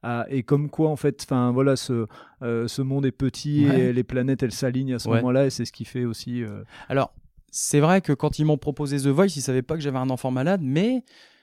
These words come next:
Speaker 2: euh, Bruno Berberes savait que j'avais fait Nouvelle Star avec Amel Bent et
Speaker 1: Ouais.
Speaker 2: que, bah, moi, je suis retombé dans l'anonymat en arrivant cinquième. Amel Bent, qui a fait troisième, euh, elle, sa carrière, elle, boum, elle a décollé. Ça fait dix-neuf ans qu'elle est, euh, en tête d'affiche, quoi.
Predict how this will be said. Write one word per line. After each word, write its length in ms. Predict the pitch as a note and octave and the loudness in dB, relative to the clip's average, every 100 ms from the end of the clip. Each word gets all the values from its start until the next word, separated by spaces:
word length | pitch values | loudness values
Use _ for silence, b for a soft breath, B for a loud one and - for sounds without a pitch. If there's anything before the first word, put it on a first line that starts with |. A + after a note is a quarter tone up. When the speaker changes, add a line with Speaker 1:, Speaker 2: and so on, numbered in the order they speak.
| b b _ - | b b _ -2
Speaker 2:
euh, 340 | A#2 A2+ A2 | 4 4 4
Bruno 300 | A2 A#2+ D3 | 4 4 4
Berberes 340 | D3+ B2 B2 F3+ | 4 2 2 0
savait 360 | - A#2 E3 | -2 -2 -2
que 60 | F3 | -2
j'avais 200 | B2 A2+ | -2 -4
fait 760 | - A#2+ A2+ A2 G#2+ G#2 G2+ G#2 | -2 -2 -2 -4 -6 -4 -4 -4
Nouvelle 240 | A2 A#2 | -2 -2
Star 260 | A#2 C3 B2+ | -2 -4 -2
avec 240 | G#2+ G#2 | -2 -4
Amel 180 | G#2+ A2 | -4 -2
Bent 240 | A#2 D3+ D3 | 2 2 2
et 60 | A2 | 0
Speaker 1:
Ouais. 40 | |
Speaker 2:
que, 400 | A#2 A2+ G#2+ G#2+ G#2 | 0 2 2 2 0
bah, 100 | G2 | 0
moi, 140 | A#2 | 0
je 60 | - | -2
suis 80 | |
retombé 280 | A2+ A2 A2 | -4 -6 -4
dans 100 | A2 | -2
l'anonymat 640 | A2 A2+ A2+ A#2 D3+ E3+ D3 | -2 0 2 4 4 4 2
en 120 | A2+ | 0
arrivant 300 | A2 A2 A2+ | -2 -4 -4
cinquième. 420 | - A2+ D#3 E3 | -4 -4 0 0
Amel 220 | A#2+ A2 | 2 0
Bent, 200 | G#2+ C#3+ | 0 0
qui 140 | C#3+ A#2 | 0 -6
a 40 | |
fait 120 | A2+ | -8
troisième, 500 | - A2+ A2 C#3+ D#3 | -6 -4 0 0 0
euh, 120 | G#2+ G#2 | -2 -2
elle, 160 | A#2+ | -2
sa 140 | B2+ A2+ | -4 -6
carrière, 360 | A2 A2 B2+ A2 | -6 -4 -2 -2
elle, 80 | G2 | -4
boum, 240 | A2+ C#3 | -4 -2
elle 80 | G#2 | -2
a 40 | |
décollé. 440 | G2 G#2 G#2 C#3 D3 | -4 -4 -2 0 -2
Ça 100 | - | -6
fait 140 | A2 | -8
dix-neuf 320 | G#2 A2 G#2+ | -6 -4 -2
ans 100 | A#2+ | -2
qu'elle 640 | C3 G#2+ F#2 F#2 F#2+ F#2+ G2 | -4 -4 -6 -6 -8 -8 -6
est, 140 | A2 | -4
euh, 460 | G2+ F#2+ F#2+ F#2+ - | -4 -6 -8 -10 -10
en 140 | - | -12
tête 160 | - - | -8 -6
d'affiche, 340 | C#3+ - G3 | -4 -4 -6
quoi. 240 | - A#2+ | -4 -6